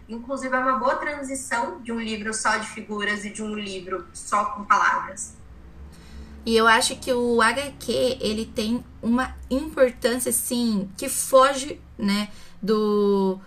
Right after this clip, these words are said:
Speaker 2: do quão importante ele é. Porque, por exemplo...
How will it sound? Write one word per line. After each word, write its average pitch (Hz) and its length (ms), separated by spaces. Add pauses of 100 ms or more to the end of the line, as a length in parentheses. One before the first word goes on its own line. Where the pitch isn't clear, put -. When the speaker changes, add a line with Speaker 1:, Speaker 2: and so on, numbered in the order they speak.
Speaker 2:
do 220 160
quão 262 200
importante 254 680
ele 269 180
é. 185 260
Porque, 214 220
por 240 160
exemplo... 247 520